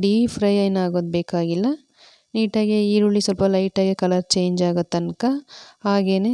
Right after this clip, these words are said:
ಮಿಕ್ಸ್ ಮಾಡ್ಕೊತಾ ಇದ್ರೆ ಒಂದೆರಡು ನಿಮಿಷ ಫ್ರೈ ಆಗುತ್ತೆ. ನೋಡಿ ಈಗ ಈರುಳ್ಳಿ ಚೆನ್ನಾಗಿ ಎಲ್ಲನೂ ಫ್ರೈ ಆಗಿದೆ, ಕಲರ್ ಚೇಂಜ್ ಆಗಿದೆ. ಈಗ ಇದಕ್ಕೆ ನಾನು ಒಂದು ಟೊಮೆಟೊನ ಕಟ್ ಮಾಡಿ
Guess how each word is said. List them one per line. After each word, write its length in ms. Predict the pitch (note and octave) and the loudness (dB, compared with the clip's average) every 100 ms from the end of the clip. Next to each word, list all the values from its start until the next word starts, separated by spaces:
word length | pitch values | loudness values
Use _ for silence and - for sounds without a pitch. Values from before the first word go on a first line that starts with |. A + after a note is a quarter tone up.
| B3+ | 0
ಮಿಕ್ಸ್ 200 | G3 - G3+ | -2 -2 -2
ಮಾಡ್ಕೊತಾ 540 | F#3+ F3+ F#3 F3 F3+ F3 | -2 -2 -4 -4 -2 -2
ಇದ್ರೆ 180 | F3 A#3 A#3 | 0 0 0
ಒಂದೆರಡು 340 | G3+ F#3 F3+ F3 | 2 0 0 -2
ನಿಮಿಷ 280 | E3+ - B3+ C#4 C4+ - | -2 -2 -2 -4 -6 -6
ಫ್ರೈ 140 | G3 F#3 F3+ | -2 0 0
ಆಗುತ್ತೆ. 360 | E3+ E3+ - B3+ D4 _ _ - - - _ - | -2 -4 -4 -4 -4 _ _ -20 -20 -20 _ -4
ನೋಡಿ 200 | A3 A3 A3 | -2 0 0
ಈಗ 120 | G#3 G#3 G3+ | 0 2 2
ಈರುಳ್ಳಿ 260 | G3 G3 G3 | 2 0 0
ಚೆನ್ನಾಗಿ 340 | F#3+ F3+ F#3 F3+ | -2 0 0 0
ಎಲ್ಲನೂ 260 | F3 F3+ F3+ F#3 | -2 -2 -4 -2
ಫ್ರೈ 160 | E3+ E3+ E3+ | -2 -2 -2
ಆಗಿದೆ, 340 | E3+ E3+ F3 - | -4 -4 -4 -4
ಕಲರ್ 260 | E3+ F3 - F#3+ | -2 -2 -2 -2
ಚೇಂಜ್ 280 | F3 F3 F3 | -2 -2 -2
ಆಗಿದೆ. 320 | E3+ E3+ G#3 C#4+ D4 _ - - _ - | -2 -2 -2 -4 -6 _ -20 -20 _ -6
ಈಗ 80 | A3 A#3 | -2 0
ಇದಕ್ಕೆ 300 | G#3+ A3 A3+ G#3+ | 0 -2 -2 -2
ನಾನು 220 | G#3 G3+ G3+ G3+ | 0 0 -2 -2
ಒಂದು 200 | G3 F#3+ F#3 | -2 -4 -2
ಟೊಮೆಟೊನ 460 | F#3+ F#3+ F#3+ F#3+ F#3+ - | -2 -2 -2 -2 -2 -2
ಕಟ್ 200 | E3+ - F#3 | -4 -2 -2
ಮಾಡಿ 160 | F3+ | -2